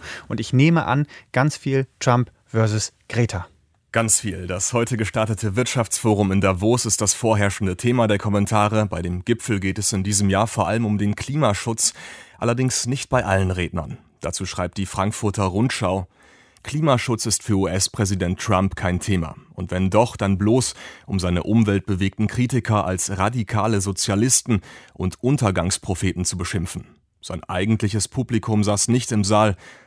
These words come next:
Speaker 2: Trump sprach zu den U-S-Wählern. Die irrwitzige Aneinanderreihung seiner vermeintlichen Rekordleistungen auf dem Arbeitsmarkt und im Handel war der leicht durchschaubare Versuch, den für ihn ungünstigen Nachrichten daheim etwas entgegenzusetzen.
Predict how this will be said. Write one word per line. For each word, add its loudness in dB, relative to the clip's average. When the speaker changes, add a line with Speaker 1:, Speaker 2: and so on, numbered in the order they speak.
Speaker 2:
Trump 0
sprach -2
zu -4
den 4
U-S-Wählern. -2
Die -8
irrwitzige 0
Aneinanderreihung 2
seiner 0
vermeintlichen -2
Rekordleistungen 2
auf -8
dem -2
Arbeitsmarkt -2
und -6
im -4
Handel 4
war -2
der 0
leicht 0
durchschaubare 0
Versuch, 0
den 0
für -2
ihn 2
ungünstigen 2
Nachrichten 0
daheim 2
etwas -2
entgegenzusetzen. 0